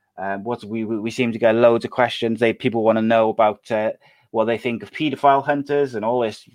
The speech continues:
just random stuff. But they're always fun, and we've had all sorts. We've had, like, boxers, cage warriors, fighters, bands,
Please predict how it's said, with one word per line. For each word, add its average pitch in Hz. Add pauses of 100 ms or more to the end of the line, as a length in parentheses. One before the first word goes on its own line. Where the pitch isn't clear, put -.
(140)
just 104
random 127
stuff. 98 (340)
But 107
they're 107
always 120
fun, 110
and 107
we've 110
had 110
all 110
sorts. 104
We've 101
had, 104
like, - (520)
boxers, 127
cage 131
warriors, 120
fighters, 117
bands, 120